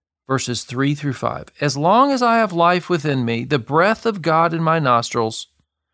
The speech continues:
my lips will not say anything wicked, and my tongue will not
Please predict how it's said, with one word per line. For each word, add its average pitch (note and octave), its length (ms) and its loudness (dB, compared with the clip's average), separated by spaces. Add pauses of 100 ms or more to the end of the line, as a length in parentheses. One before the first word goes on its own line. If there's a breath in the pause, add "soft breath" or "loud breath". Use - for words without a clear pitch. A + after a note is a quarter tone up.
(300)
my B2 220 -2
lips D#3 560 -4
will A#2+ 140 -2
not C3 340 0
say B2+ 480 -4
anything A#2+ 800 -4
wicked, A#2 480 -8 (760)
and B2 140 -4
my A#2+ 160 0
tongue F#3 640 0
will C#3 180 -2
not C3+ 340 0